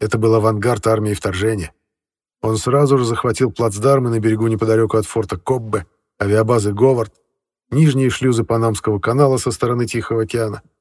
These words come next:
и портовые сооружения, необходимые для разгрузки основной десантной группировки.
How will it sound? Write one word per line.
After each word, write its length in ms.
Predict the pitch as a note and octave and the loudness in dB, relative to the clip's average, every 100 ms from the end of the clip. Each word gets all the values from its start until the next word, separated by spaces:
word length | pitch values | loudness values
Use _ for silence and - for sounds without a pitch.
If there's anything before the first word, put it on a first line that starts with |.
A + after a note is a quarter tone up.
| _ - | _ -8
и 60 | |
портовые 500 | F#2 A2+ - C#3 C#3 | -2 0 4 4 4
сооружения, 640 | - C#3 B2+ B2 C#3+ F2+ - _ _ _ | 4 2 4 4 2 0 -10 _ _ _
необходимые 580 | A2 G#2 A#2+ A#2 A#2 A2+ | -2 0 0 2 2 2
для 140 | A2+ | 2
разгрузки 480 | A2+ G#2+ B2+ C3 - | 2 2 0 0 -2
основной 360 | G#2+ - A2+ A2 | -2 -2 -2 -2
десантной 460 | G#2 A2 G2+ G#2 | -2 -4 -4 -4
группировки. 640 | G2 G2+ - G#2+ F2+ - | -6 -6 -2 -2 -2 -8